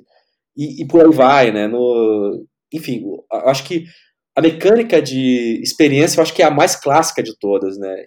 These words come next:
E quando não tem essa mecânica, parece dar um ruído, as pessoas ficam meio perdidas, sem saber como estimular essas coisas quando não tem,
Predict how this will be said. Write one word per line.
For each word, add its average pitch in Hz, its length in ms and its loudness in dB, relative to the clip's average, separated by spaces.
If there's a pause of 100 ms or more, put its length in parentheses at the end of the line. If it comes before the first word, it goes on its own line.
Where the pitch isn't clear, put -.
E 107 100 -20
quando 151 240 -6
não 170 160 2
tem 170 140 2
essa 170 140 -2
mecânica, 147 420 -4
parece 151 180 -4
dar - 80 0
um 147 80 -2
ruído, 127 220 -2
as - 80 -8
pessoas 120 260 -12
ficam 135 180 -14
meio 131 160 -6
perdidas, 120 520 -4 (360)
sem 131 140 -10
saber 127 380 -2
como 165 180 0
estimular 156 640 4
essas 147 260 0
coisas 139 300 2
quando 151 220 0
não 165 180 2
tem, 156 300 0